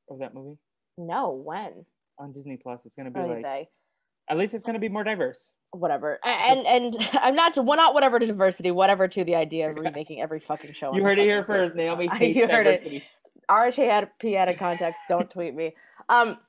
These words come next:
Speaker 2: but I, I think that, like, this movie suffers from,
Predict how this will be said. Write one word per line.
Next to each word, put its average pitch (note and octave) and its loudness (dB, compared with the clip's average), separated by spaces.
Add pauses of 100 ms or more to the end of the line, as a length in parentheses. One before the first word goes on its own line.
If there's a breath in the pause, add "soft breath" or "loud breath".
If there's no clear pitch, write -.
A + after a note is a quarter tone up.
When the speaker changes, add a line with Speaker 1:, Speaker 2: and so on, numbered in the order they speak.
(360 loud breath)
Speaker 2:
but C#4+ 4 (120)
I, G#3 -8 (180)
I C#4+ 4
think E4 -6
that, D#4+ 2
like, A3 0
this A3+ 0
movie G#3 -2
suffers F3+ -2 (240)
from, E3+ -2